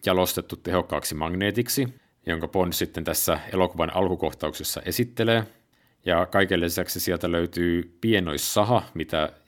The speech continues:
ei esitellä vasta, kun sitä tarvitaan. Niin sit tosiaan Q ei ole se, joka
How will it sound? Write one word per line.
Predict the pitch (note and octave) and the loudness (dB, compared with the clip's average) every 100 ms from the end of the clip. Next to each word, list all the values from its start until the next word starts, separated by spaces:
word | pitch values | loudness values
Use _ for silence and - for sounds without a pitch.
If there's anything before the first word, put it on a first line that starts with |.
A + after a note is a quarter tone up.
| - | -2
ei | G2 E2 | 0 0
esitellä | D#2+ D#2 E2 D#2+ | -2 -4 -2 0
vasta, | E2+ E2+ - | 0 -2 -4
kun | D2+ D2 | -8 -10
sitä | D#2+ | -6
tarvitaan. | F#2 A2 G2 F#2+ F2+ F2 - _ _ _ _ - | 0 0 0 -2 -2 -4 -8 _ _ _ _ -4
Niin | F2+ E2+ | -2 0
sit | E2 - | -2 -4
tosiaan | F2+ - E2+ F2 | -4 0 0 0
Q | - G#2+ F#2 F2 | 2 4 4 2
ei | E2 | 0
ole | E2 | -2
se, | - F#2 | -2 0
joka | D#2+ - D#2+ D#2+ | -2 0 -2 -2